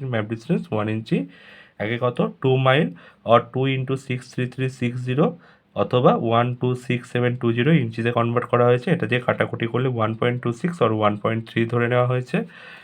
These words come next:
এখানে ওয়ান পয়েন্ট থ্রি কেন ধরা হয়েছে, এটা তোমরা সবাই জানো। যদি দশমিকের পরে কোনো, আহ, ভ্যালু পাঁচের বেশি হয়, মানে সিক্সটা actually পাঁচের বেশি, তাহলে তার আগের ঘরের সাথে এক যোগ হয়ে যায়।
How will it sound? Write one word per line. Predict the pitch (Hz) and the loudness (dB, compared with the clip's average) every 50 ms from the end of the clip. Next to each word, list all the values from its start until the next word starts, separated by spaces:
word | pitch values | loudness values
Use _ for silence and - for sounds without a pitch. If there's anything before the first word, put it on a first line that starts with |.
| - - - - - - - - | -20 -20 -20 -20 -20 -20 -10 -8
এখানে | 107 - 123 123 123 | -2 0 2 2 4
ওয়ান | 120 123 123 123 123 | 4 4 4 4 2
পয়েন্ট | 127 135 131 131 | 0 -2 -2 -2
থ্রি | - 135 131 | -4 -4 -2
কেন | - 131 131 135 | 0 2 2 2
ধরা | 131 127 127 131 135 | 2 4 4 4 4
হয়েছে, | 135 135 135 - | 2 2 2 2
এটা | 170 170 131 | 2 2 2
তোমরা | 127 127 123 123 127 | 0 0 0 0 0
সবাই | 123 - 123 117 120 127 123 | 0 0 2 4 4 4 4
জানো। | 127 127 135 156 196 - - - | 4 2 2 2 2 0 0 -2
যদি | 113 113 117 117 | -2 -2 -2 0
দশমিকের | 113 113 110 107 - - 127 131 135 131 143 139 135 | 2 2 2 2 2 -2 -2 -2 0 0 0 -2 0
পরে | - - 123 135 143 | 2 2 2 4 2
কোনো, | 139 - 127 120 123 123 131 131 120 - - - _ - | 0 0 0 0 2 2 2 0 -2 -4 -10 -18 _ -8
আহ, | 104 104 104 101 104 104 104 104 104 104 - - - - | -2 2 2 4 4 4 2 2 0 -2 -6 -10 -14 -8
ভ্যালু | - 113 113 120 127 123 131 160 170 - - | -2 0 0 2 2 0 -4 -4 -8 -2 2
পাঁচের | - 113 110 107 - 135 135 135 | 4 4 4 4 2 0 0 0
বেশি | 127 117 117 113 - 160 143 | 0 0 0 0 0 0 2
হয়, | 110 95 98 143 175 170 - - - - - - - - _ | 4 2 2 2 -2 -6 -12 -18 -20 -20 -20 -20 -20 -8 _
মানে | 113 113 113 113 | 0 0 0 0
সিক্সটা | - - 127 127 127 - - - 131 127 | 0 -2 -2 -2 -2 -4 -4 -2 -2 -2
actually | 123 - - 135 135 135 | 0 -2 -2 -2 0 2
পাঁচের | 135 117 113 113 - 135 127 | 4 2 2 4 2 0 2
বেশি, | 123 123 123 123 - 123 123 | 2 2 0 0 0 -4 -2
তাহলে | - 113 110 113 120 | 0 2 2 2 2
তার | 120 - 123 | 2 2 2
আগের | 120 107 104 107 123 123 | 4 2 4 4 2 2
ঘরের | - 120 123 123 127 127 | 2 0 0 0 0 -2
সাথে | - - 131 - 135 | -4 -6 -4 -2 0
এক | 120 110 110 110 107 110 | 2 4 4 4 2 0
যোগ | 110 113 107 101 | -2 -4 -2 -2
হয়ে | 101 95 92 | -4 -4 -4
যায়। | 90 87 87 | -6 -6 -8